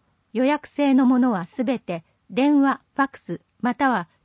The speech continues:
直接保健相談所へお申し込みください。アルコール相談、一般区民、随時行っています。まずは保健相談所にご相談ください。四ヶ月時健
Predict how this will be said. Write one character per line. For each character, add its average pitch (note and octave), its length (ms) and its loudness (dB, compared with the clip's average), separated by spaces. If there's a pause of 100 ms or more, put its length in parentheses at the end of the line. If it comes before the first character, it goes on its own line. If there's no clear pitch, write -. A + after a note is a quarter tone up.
(120)
直 A#3 140 -4
接 C4+ 400 -4
保 - 140 -4
健 C#4+ 240 2
相 C4+ 200 -2
談 B3+ 240 2
所 C4 120 -2
へ F3+ 120 -4
お F3 80 -4
申 G3+ 260 -4
し - 80 -20
込 - 80 -6
み G3 140 -2
く - 120 -12
だ F3+ 140 -6
さ F#3 160 -10
い。 D3 100 -12 (1600)
ア A3+ 120 -2
ル C#4+ 120 -4
コ D4+ 200 -2
ー C#4+ 60 -2
ル C#4 100 -2
相 A#3 280 -6
談、 D#3+ 320 -10 (420)
一 A3+ 240 -6
般 C#4 220 0
区 C4+ 160 -2
民、 F3+ 260 -2 (480)
随 D#4+ 260 -2
時 G3 160 -6
行 E3+ 220 -6 (100)
っ G#3+ 80 -4
て - 180 -12
い F3+ 100 -6
ま F3 160 -6
す。 - 180 -20 (640)
ま D4+ 160 0
ず B3+ 120 -4
は F3 140 -4
保 G3+ 120 -10
健 D4+ 260 -2
相 C#4+ 220 -2
談 C4 240 0
所 C4 120 -2
に F#3+ 120 -2
ご E3 140 -8
相 A#3 240 -6
談 G#3+ 180 -4
く F#3 120 -10
だ F#3+ 120 -6
さ F3 220 -6
い。 C#3 80 -12 (1040)
四 D#4 260 0
ヶ D#4+ 100 -2
月 C#4+ 300 -4
時 G#3+ 140 -6
健 B3 280 -2